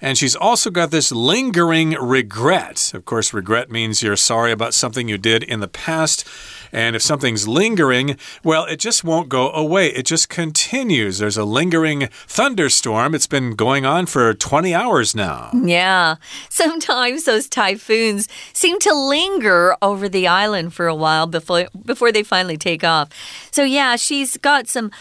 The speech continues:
Speaker 2: lingering regrets. Uh, regret is a verb, but it can also be a noun, as it is here. So growing up,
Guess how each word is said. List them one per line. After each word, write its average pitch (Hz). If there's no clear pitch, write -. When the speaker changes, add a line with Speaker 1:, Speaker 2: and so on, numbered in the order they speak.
Speaker 2:
lingering 269
regrets. 180
Uh, 208
regret 214
is 190
a 175
verb, 220
but 214
it 175
can 185
also 175
be 165
a 156
noun, 165
as 175
it 156
is 160
here. 160
So 302
growing 330
up, 302